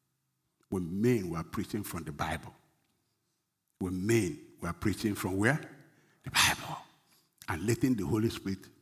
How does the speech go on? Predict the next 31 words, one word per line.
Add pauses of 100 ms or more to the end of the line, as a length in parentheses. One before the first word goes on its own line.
(200)
talk. (2500)
When
I
preached
on (1160)
Living
Word
Conference, (180)
Romans
chapter (120)
eight,
verse
two,
they
used
to
call
it
the
Prince
of
Revelation. (760)
When
the
church (120)
dwelt
on
that
scripture, (200)
chewed
it,